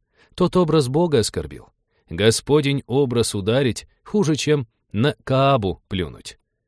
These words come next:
Разумеется, после такого колотушек на долю Семёна досталось втрое против обычного. Но Семён чувствовал, что сумел зацепить хозяина за живое.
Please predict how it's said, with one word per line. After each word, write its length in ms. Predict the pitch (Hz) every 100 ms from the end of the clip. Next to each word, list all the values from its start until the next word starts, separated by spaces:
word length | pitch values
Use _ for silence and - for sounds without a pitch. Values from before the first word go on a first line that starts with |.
| _ _ _
Разумеется, 920 | 73 85 95 113 143 151 - 147 127 -
после 380 | - 131 - 143
такого 520 | 123 117 131 151 135
колотушек 680 | - 107 107 135 143 113 110
на 120 | 107
долю 260 | 107 127 110
Семёна 440 | - 101 120 107
досталось 580 | 95 92 - 113 104 -
втрое 500 | - - 104 135 113
против 340 | 98 90 -
обычного. 560 | 92 90 92 - - - _ _ _ _ _
Но 240 | 98 151 208
Семён 360 | - 190 214
чувствовал, 520 | 180 202 196 - 98 92
что 180 | -
сумел 460 | 104 107 104 127 131
зацепить 480 | 98 87 90 101 -
хозяина 520 | 85 78 95 92 80
за 140 | 78
живое. 480 | 76 71 80 85 73